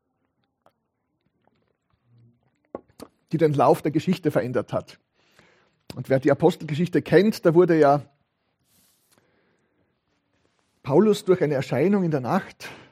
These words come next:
durch einen makedonischen, griechischen Mann, ja, hinübergerufen: "Komm hinü-, herüber und hilf uns, hier uns Griechen."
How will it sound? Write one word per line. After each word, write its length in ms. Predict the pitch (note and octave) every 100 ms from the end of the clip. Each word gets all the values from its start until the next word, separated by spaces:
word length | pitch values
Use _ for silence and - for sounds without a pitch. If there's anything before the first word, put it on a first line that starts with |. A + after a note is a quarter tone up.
| _ _ _ _ _ _ _ _ _ _ _ -
durch 140 | C#3
einen 200 | C#3 C#3+
makedonischen, 1000 | C3 B2+ - C3 C#3 F#3+ F3+ F3 E3 D#3 -
griechischen 520 | - D3+ G#3 E3 D#3+ C#3+
Mann, 360 | B2+ F3+ F#3 - _ _ _ _ _ _ -
ja, 120 | D3
hinübergerufen: 1040 | E3 G3 B3+ G3+ E3+ F3 D#3+ - B2+ G#2+ _
"Komm 300 | - E3+ G3 C#3+ _
hinü-, 300 | F#3 F3 F3+
herüber 420 | D3+ E3+ A#3 F#3
und 160 | E3 D#3+
hilf 260 | G#3 A#3 -
uns, 480 | B2+ B2 G#2+ - _ _ _ _ _ _ _ _ _ _ _ _ _
hier 260 | F3 F3
uns 180 | D3+ -
Griechen." 560 | D3+ E3 G#3+ - C#3